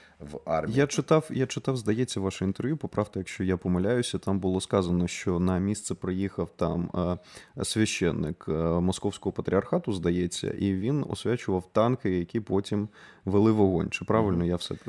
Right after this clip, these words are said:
Speaker 1: А, дивіться,
Speaker 2: І,
Speaker 1: це
Speaker 2: і, е, тут, тут просто, чи правильно
Speaker 1: Да.
Speaker 2: так? Було
Speaker 1: Це іс-,
Speaker 2: таке?
Speaker 1: да.
Speaker 2: Я просто хочу ще д-, до цього запитати, і які
Speaker 1: Мгм.
Speaker 2: стосунки міжконфесійні,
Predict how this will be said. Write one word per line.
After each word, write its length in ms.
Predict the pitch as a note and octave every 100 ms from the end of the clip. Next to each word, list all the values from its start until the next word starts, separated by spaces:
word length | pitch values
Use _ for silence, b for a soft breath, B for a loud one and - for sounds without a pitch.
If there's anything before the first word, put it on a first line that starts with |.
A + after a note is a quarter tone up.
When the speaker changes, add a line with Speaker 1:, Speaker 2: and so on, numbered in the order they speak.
| - G2+ B B B B -
Speaker 1:
А, 320 | A2 A2+ A2+
дивіться, 440 | A#2+ C3+ B2 A#2+ A#2
Speaker 2:
І, 20 |
Speaker 1:
це 360 | - B2+ C#3 C#3
Speaker 2:
і, 60 | C3
е, 40 | A#2+
тут, 220 | - C3
тут 180 | C#3 A2+
просто, 280 | A#2+ - G#2
чи 140 | B2+
правильно 320 | C3 A#2+ G2+
Speaker 1:
Да. 80 | F#2 - D#3+
Speaker 2:
так? 120 | - -
Було 260 | A#2+ A2+
Speaker 1:
Це 200 | A#2+ -
іс-, 100 | G#2
Speaker 2:
таке? 160 | - E2+
Speaker 1:
да. 260 | A#2 F2 D#2+ B B
Speaker 2:
Я 180 | G#2 B2
просто 280 | B2 D3+ C3+
хочу 220 | C3+ -
ще 200 | - B2
д-, 260 | G#2+ G#2+ G2
до 200 | F#2 G#2+
цього 280 | - F#2+ F#2
запитати, 680 | G2 A2 - F3+ F3+ - F2+
і 140 | G#2 G2+
які 240 | G#2 -
Speaker 1:
Мгм. 60 | G#2+
Speaker 2:
стосунки 720 | A#2+ - C3 A2+ - A2 G2
міжконфесійні, 1000 | G#2 A2+ - G#2 - G2 - A2+ G2+ E2